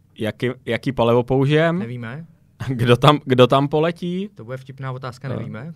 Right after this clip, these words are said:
Speaker 1: Kdy tam poletí?
Speaker 2: Nevíme.
Speaker 1: Na jak dlouho tam poletí?
Speaker 2: To je má-, jedna z mála věcí, šestadvacet měsíců.
Speaker 1: A jakým způsobem bude s náma komunikovat? A tak já jsem vlastně řekl, že by se mohli každý z těchto z těch bodů o něm tak jako, eh, spekulativně prostě přemýšlet,
Speaker 2: Určitě.
Speaker 1: protože myslím, že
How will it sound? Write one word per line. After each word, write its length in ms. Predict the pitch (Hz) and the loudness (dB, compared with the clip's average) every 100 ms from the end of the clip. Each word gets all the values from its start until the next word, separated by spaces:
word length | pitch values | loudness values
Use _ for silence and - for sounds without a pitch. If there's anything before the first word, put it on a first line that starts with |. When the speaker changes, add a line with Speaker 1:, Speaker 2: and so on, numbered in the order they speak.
| - | -6
Speaker 1:
Kdy 300 | 107 113 107 | 0 0 2
tam 260 | - 143 | 4 4
poletí? 640 | 123 139 156 165 165 180 208 | 4 2 2 -2 -2 -2 -6
Speaker 2:
Nevíme. 480 | 104 104 110 151 208 - _ _ _ _ _ _ _ - - _ - | -8 -10 -10 -12 -14 -20 _ _ _ _ _ _ _ -20 -20 _ -4
Speaker 1:
Na 240 | 113 117 | 0 4
jak 180 | 135 135 | 4 4
dlouho 340 | 135 131 147 | 4 4 2
tam 180 | 147 147 | 0 -2
poletí? 680 | 147 156 160 170 170 180 196 | -2 -2 -2 -4 -4 -4 -6
Speaker 2:
To 60 | 143 | -8
je 120 | 143 | -8
má-, 240 | 151 147 | -6 -6
jedna 220 | 151 151 | -8 -8
z 40 | 156 | -8
mála 220 | 156 151 | -8 -8
věcí, 240 | 156 151 151 | -10 -12 -14
šestadvacet 460 | 147 139 139 135 | -14 -14 -14 -14
měsíců. 440 | 127 110 113 135 147 | -14 -16 -16 -14 -6
Speaker 1:
A 60 | 120 | -2
jakým 280 | 127 156 | -2 -2
způsobem 420 | 156 143 131 139 139 | -6 -4 -2 0 0
bude 120 | 135 | 0
s 40 | |
náma 200 | 135 139 | -2 -4
komunikovat? 520 | 135 135 165 117 71 - | -4 -6 -6 -8 -10 -12
A 80 | - | -12
tak 120 | 110 120 | -6 -4
já 100 | 131 | -4
jsem 140 | 160 | -4
vlastně 240 | 151 156 | -6 -4
řekl, 120 | 147 131 | -4 -4
že 60 | |
by 80 | 131 | -4
se 120 | 131 | -6
mohli 260 | 135 135 139 | -8 -6 -8
každý 280 | 139 131 135 | -6 -6 -6
z 40 | |
těchto 220 | 135 131 | -6 -8
z 40 | 131 | -8
těch 120 | 135 | -8
bodů 360 | 131 139 139 127 | -6 -6 -6 -8
o 40 | |
něm 100 | 127 | -8
tak 140 | 127 123 | -8 -8
jako, 260 | 123 123 - _ _ _ - | -8 -8 -10 _ _ _ -12
eh, 520 | 113 113 113 117 117 120 _ _ | -8 -6 -4 -4 -6 -10 _ _
spekulativně 800 | - 147 143 156 147 151 143 | -6 -4 2 2 2 0 -2
prostě 200 | 139 135 | -4 -4
přemýšlet, 440 | 165 - 123 120 127 | -6 -6 -4 -4 -4
Speaker 2:
Určitě. 160 | 131 | -4
Speaker 1:
protože 100 | 131 | -4
myslím, 220 | 127 - 123 | -6 -4 -4
že 220 | 120 | -4